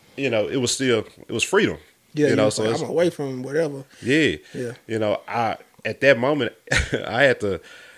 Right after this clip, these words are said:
Speaker 1: you know, I had to figure out what church I wanted to go to. I wasn't going to church because I was in college, um, pretty much down there by myself,
Speaker 2: Yeah.
Speaker 1: meeting people I don't know.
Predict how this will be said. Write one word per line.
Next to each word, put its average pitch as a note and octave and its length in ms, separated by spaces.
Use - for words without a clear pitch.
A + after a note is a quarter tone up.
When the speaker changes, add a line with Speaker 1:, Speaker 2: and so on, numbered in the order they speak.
Speaker 1:
you A2+ 60
know, A#2 60
I A#2 60
had A#2+ 140
to G#2 40
figure E2+ 240
out D#2+ 140
what F#2 160
church F#2 240
I G2 60
wanted F#2 180
to E2+ 60
go F#2 120
to. F#2 180
I E2+ 40
wasn't C3 220
going E2+ 140
to D#2+ 60
church C3 260
because - 180
I E2+ 40
was E2+ 100
in D#2 80
college, A#2 500
um, E2+ 460
pretty G#2+ 180
much F#2+ 160
down F#2+ 140
there F2+ 100
by F#2 120
myself, F#2 480
Speaker 2:
Yeah. D#3 160
Speaker 1:
meeting F#2 160
people G2 240
I G2+ 80
don't A2+ 100
know. A#2+ 200